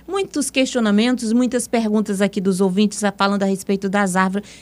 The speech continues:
que os senhores já falaram. Então agora, fechando aqui a, o nosso bate-papo, um minuto, vou dar um minuto aqui, tá bom, é, Nicole Aguiar? Um minuto pra cada um pra fechar o que vocês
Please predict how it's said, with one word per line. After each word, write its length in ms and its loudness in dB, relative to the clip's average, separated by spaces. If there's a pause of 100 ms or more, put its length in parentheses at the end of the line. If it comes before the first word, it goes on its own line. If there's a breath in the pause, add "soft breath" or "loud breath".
que 200 0
os 180 4
senhores 720 4
já 340 2
falaram. 500 0
Então 220 2
agora, 460 4 (180 loud breath)
fechando 500 2
aqui 280 2
a, 200 0 (220 loud breath)
o 60 -2
nosso 280 2
bate-papo, 720 2
um 220 4
minuto, 460 4
vou 100 -2
dar 140 0
um 40 2
minuto 440 2
aqui, 200 2
tá 140 2
bom, 180 4 (200)
é, 160 2
Nicole 400 2
Aguiar? 360 0 (280 loud breath)
Um 40 0
minuto 360 2
pra 200 0
cada 320 2
um 200 4
pra 180 0
fechar 540 0
o 80 2
que 160 -2
vocês 680 0